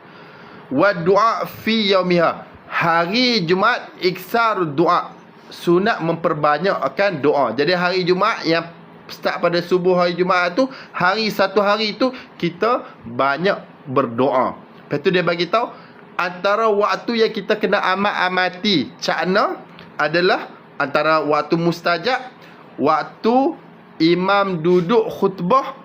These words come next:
sampai imam bagi salam. Khatib duduk khutbah tu sampai bagi salam, dekat celah-celah tu, tu adalah waktu mustajab. Jadi dekat situ pun kita kena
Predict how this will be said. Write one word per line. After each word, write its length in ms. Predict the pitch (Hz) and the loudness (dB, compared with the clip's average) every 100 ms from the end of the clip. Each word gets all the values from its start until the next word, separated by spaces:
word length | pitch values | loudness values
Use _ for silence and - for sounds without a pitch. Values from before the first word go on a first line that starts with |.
| - - | -20 -20
sampai 1300 | - 175 170 170 170 170 175 - 220 214 202 190 - | -6 -2 0 2 0 -2 -6 -4 -2 0 0 -4 0
imam 480 | 160 170 170 160 | 0 2 0 0
bagi 320 | 156 151 147 135 | -2 -2 -4 -4
salam. 480 | 127 120 123 101 85 - - - | -2 0 0 -2 -8 -16 -20 -8
Khatib 480 | 147 143 - 196 143 | -4 -4 -2 -2 0
duduk 320 | 151 160 - | 0 0 -2
khutbah 400 | 170 170 180 165 | -4 -2 0 0
tu 160 | 196 233 | 0 -2
sampai 400 | 175 160 170 151 | 0 0 0 0
bagi 200 | 151 151 | -2 0
salam, 320 | 170 214 220 - - | 0 0 -4 -12 -10
dekat 360 | 135 156 170 139 | -6 -4 -4 -2
celah-celah 720 | 202 220 214 220 226 214 208 | 0 0 0 0 0 2 0
tu, 200 | 233 226 | 0 0
tu 140 | 226 269 262 - - | 2 -2 -2 -8 -6
adalah 360 | 139 143 170 185 | -2 2 2 2
waktu 400 | 135 127 123 147 | 2 0 0 -2
mustajab. 560 | 135 127 - 117 110 101 | 0 -2 0 -2 0 0
Jadi 160 | 135 156 | 0 0
dekat 200 | 151 151 | -2 -2
situ 200 | 160 160 | -2 -4
pun 120 | 180 202 | -4 -4
kita 280 | 135 156 147 | -4 -2 -2
kena 360 | 156 196 220 | 0 -2 -2